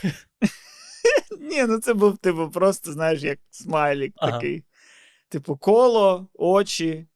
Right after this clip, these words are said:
Speaker 2: але воно проступило з паром. Я так злякався, я прям реально прям аж труситись почав, а потім такий, «А, стоп. В мене ж є син».
Speaker 1: <laughs>
Speaker 2: Це він намалював,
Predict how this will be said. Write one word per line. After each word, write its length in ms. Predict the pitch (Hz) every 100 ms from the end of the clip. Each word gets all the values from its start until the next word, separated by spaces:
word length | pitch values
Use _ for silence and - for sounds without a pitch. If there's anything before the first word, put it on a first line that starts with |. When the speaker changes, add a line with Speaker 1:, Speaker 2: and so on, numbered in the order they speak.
| _ _ _ -
Speaker 2:
але 180 | 156
воно 180 | 175 185
проступило 680 | 175 185 - 185 180 170 147
з 100 | 127
паром. 460 | - 160 190 151 127
Я 240 | 135 151
так 340 | 143 - 160 165
злякався, 380 | 151 160 175 147
я 80 |
прям 240 | 143 160 151
реально 340 | 156 156 147
прям 220 | 131 147
аж 140 | 143 -
труситись 540 | - 156 - 165 139
почав, 420 | - 147 170 185 -
а 100 | 147
потім 240 | 160 151
такий, 260 | 143 147 135 _ _ _ _ _ -
«А, 340 | 160 160 139
стоп. 640 | - - 180 165 123 - - _ _ _ _ _ _ _ _ _ _ _
В 80 | 139
мене 220 | 160 165
ж 80 | 147
є 100 | 156
син». 380 | - 139 123 117 _ _
Speaker 1:
<laughs> 920 | - - - - - _ 226 - 240 - _ _ _ _ _ _ _ _ _ _ _ _ _ _ _ _ _ _ _ -
Speaker 2:
Це 160 | 170 160
він 220 | 175 160
намалював, 640 | 147 147 143 143 147 143